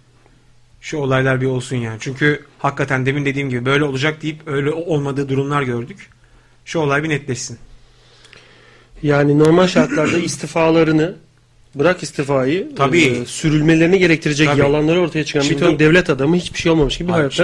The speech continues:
Speaker 1: şimdi
Speaker 2: devam
Speaker 1: zaten
Speaker 2: ediyorlar.
Speaker 1: daha bir sürü şey var. Yaralananlar, ölenler, bir sürü skandal var. Medyanın yalanları. Ama bak şöyle düşün.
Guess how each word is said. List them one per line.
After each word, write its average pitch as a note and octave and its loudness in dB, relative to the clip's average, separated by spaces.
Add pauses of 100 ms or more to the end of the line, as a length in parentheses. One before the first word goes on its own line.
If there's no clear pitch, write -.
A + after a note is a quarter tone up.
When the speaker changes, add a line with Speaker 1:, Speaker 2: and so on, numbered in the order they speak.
Speaker 1:
şimdi A3 6
Speaker 2:
devam C4+ 6
Speaker 1:
zaten F3+ 2
Speaker 2:
ediyorlar. B2+ -2
Speaker 1:
daha B2 0
bir D#3 0
sürü D#3+ -2 (220)
şey A#2 -4
var. G2+ -14
Yaralananlar, C#3 -2
ölenler, C3 -2
bir E3 -4
sürü C3+ -6
skandal A2+ -10
var. F#2+ -18
Medyanın C3 -4
yalanları. A#2 -6
Ama D3 -6
bak D#3 -4 (160)
şöyle E3+ -2
düşün. B2 -8